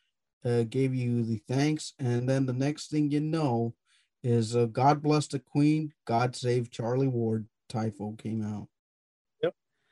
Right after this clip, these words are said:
Speaker 2: Yeah, that's the thing with us and the players. We actually, we actually have a really good relationship with those guys. They're, like, part of the Stampede to us. And they're not like, like other, like, say, like, San Antonio, like, their players just always head to the back without even, like,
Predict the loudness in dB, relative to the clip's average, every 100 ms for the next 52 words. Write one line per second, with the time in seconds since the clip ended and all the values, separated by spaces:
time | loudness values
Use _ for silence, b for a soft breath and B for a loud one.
0 | _ _ 0 4 6 4 2 2 2 4
1 | 0 2 6 8 6 4 0 0 2 4
2 | 4 4 4 2 2 0 0 0 -10 _
3 | _ _ _ -2 2 4 4 2 4 2
4 | 2 2 2 2 4 4 4 2 2 2
5 | 0 -2 -2 -2 -2 -2 2 2 4 4
6 | 2 0 _ 0 2 2 0 -2 -4 -2
7 | -6 -4 0 2 2 -2 -14 _ _ _
8 | _ _ 0 4 6 8 6 8 4 4
9 | _ 0 0 2 4 6 6 4 0 0
10 | _ -20 -8 2 6 6 6 2 4 2
11 | 4 2 2 0 0 0 0 4 6 6
12 | 2 -2 -4 -4 0 4 8 6 6 0
13 | 0 -2 0 0 0 -2 _ _ _ -2
14 | 4 4 4 4 2 2 0